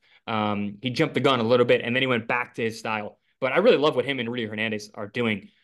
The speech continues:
uh, in developing his style. I, I said he's a hybrid of that Eastern Japanese fundamental style with that Western flavor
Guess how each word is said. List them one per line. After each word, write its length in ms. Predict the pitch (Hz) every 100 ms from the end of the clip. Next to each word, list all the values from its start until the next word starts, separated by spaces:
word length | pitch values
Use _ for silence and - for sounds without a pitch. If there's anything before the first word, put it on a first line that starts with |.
| _
uh, 140 | 104 107
in 60 | 113
developing 380 | 120 120 113
his 160 | 107 104
style. 340 | - 110 104 -
I, 240 | 127 135 139
I 60 |
said 260 | - 160 127
he's 140 | 143
a 80 | 139
hybrid 560 | - 131 143 147 131 117
of 220 | 123 117
that 240 | 120 117 _ _
Eastern 400 | - 160 160 139
Japanese 640 | 135 139 139 135 131 - _
fundamental 460 | - 143 139 131 131
style 540 | - 131 127 123 123 _ _
with 260 | 123 131 131 -
that 260 | - 131 127
Western 460 | 127 139 - 135 117
flavor 640 | - 131 139 123 117